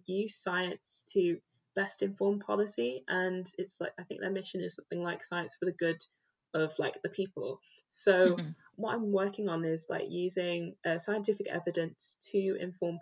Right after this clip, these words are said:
Speaker 1: policymakers and help make decisions and recommendations and stuff. So I'm working on a couple of projects. So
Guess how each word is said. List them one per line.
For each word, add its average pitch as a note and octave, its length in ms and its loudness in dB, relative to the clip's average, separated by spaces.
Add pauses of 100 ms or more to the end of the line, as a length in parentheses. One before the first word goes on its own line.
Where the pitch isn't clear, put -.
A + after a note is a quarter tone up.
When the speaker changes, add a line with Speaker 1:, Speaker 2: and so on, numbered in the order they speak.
Speaker 1:
policymakers E3 800 -4
and D#3+ 220 -6 (260)
help - 160 -4
make D#3 240 -2
decisions D#3 520 -2
and D3+ 80 -4
recommendations E3 800 -6
and - 80 -14
stuff. - 280 -12
So - 280 -2 (140)
I'm A3 160 2
working A3 260 -2
on G#3+ 120 2
a F#3+ 80 0
couple G#3 340 -2
of G3+ 100 -4
projects. - 580 -2
So E3 260 2